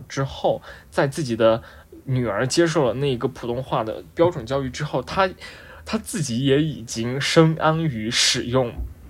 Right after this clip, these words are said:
一口不标准的普通话和她进行沟通。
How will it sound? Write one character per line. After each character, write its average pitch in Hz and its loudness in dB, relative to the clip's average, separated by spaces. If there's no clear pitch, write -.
一 156 2
口 - -2
不 165 -4
标 170 8
准 151 -2
的 110 0
普 123 -8
通 123 -4
话 110 -2
和 110 -2
她 - -2
进 143 -2
行 113 -8
沟 120 -2
通。 - -12